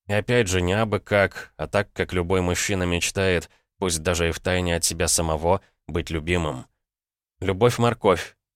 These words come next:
но иронии не получилось. Он знал уже, что дело серьезное, и не тешил себя иллюзиями. Влюблен, любит, любим.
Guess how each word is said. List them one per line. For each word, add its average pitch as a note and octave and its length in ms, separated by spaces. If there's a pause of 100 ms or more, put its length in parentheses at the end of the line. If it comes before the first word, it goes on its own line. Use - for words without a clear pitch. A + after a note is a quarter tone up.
(180)
но F2 200
иронии E2+ 400
не D#2+ 100
получилось. E2 800 (460)
Он A2 180
знал D3 240
уже, C3+ 180
что A#2 220
дело B2 240
серьезное, A2 580
и F#2 40
не F#2 140
тешил G#2 320
себя F2+ 380
иллюзиями. E2 600 (380)
Влюблен, F#2+ 680
любит, G2 460
любим. D#2+ 560